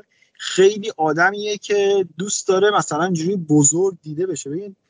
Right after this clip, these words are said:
با انتخاب مورینیو، یعنی توجه رسانه‌ای می‌خواست دیگه. بعد الان هم یه کار کرده که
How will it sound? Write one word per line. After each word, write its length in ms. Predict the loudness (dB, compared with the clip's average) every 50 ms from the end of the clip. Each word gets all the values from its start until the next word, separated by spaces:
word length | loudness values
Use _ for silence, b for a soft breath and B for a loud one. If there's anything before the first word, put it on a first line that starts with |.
| _ _ _ _ -4
با 160 | -4 -4 -2 _
انتخاب 460 | -4 -4 -2 -2 -4 -6 -4 -4 -2 -2
مورینیو، 640 | -2 0 0 0 0 0 0 0 0 -2 -2 -4
یعنی 220 | -4 -4 -6 -6
توجه 640 | -6 -4 -2 0 2 2 0 0 -2 -2 -2 0 0
رسانه‌ای 640 | 0 0 -2 -2 -4 -2 -2 -2 0 0 0 0 0
می‌خواست 480 | 0 -2 -4 -8 -8 -8 -6 -6 -6
دیگه. 440 | -8 -10 -8 -6 -6 -6 -8 -10 -6 _
بعد 200 | 0 0 2 2
الان 260 | 2 2 2 2 2
هم 260 | 2 2 2 0 -4 -8 _ -2
یه 180 | 0 0 0
کار 240 | 2 2 0 0 0
کرده 360 | 0 -2 -4 -4 -2 -2 -2
که 160 | -2 -4 -6